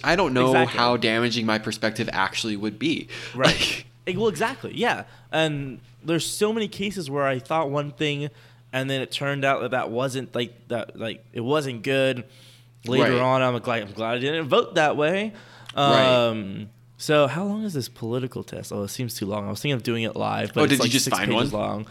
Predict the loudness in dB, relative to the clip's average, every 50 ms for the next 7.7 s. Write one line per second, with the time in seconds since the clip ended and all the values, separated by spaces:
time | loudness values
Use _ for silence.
0 | -14 -8 -2 0 2 2 2 0 0 0 0 0 2 2 2 2 4 4 2 2
1 | 4 6 6 6 6 6 6 6 8 8 6 6 6 6 4 4 2 0 -2 -2
2 | 0 0 2 2 0 0 -2 -4 -6 -4 -4 -4 -4 -2 -2 0 2 2 2 2
3 | 2 0 4 4 4 6 4 4 2 0 -4 -10 -12 -10 -6 -4 -2 -2 0 2
4 | 2 2 2 0 -2 0 2 2 2 2 0 -2 -2 0 0 2 2 2 2 0
5 | 0 0 0 0 -2 -2 0 0 0 0 0 -2 -4 -6 -4 0 0 0 0 0
6 | -2 -2 -2 -2 -4 -6 -12 -12 -6 -2 -2 0 0 0 -2 -2 -4 -4 -8 -12
7 | -14 -8 -6 -6 -4 -4 -4 -6 -4 -4 -4 -6 -6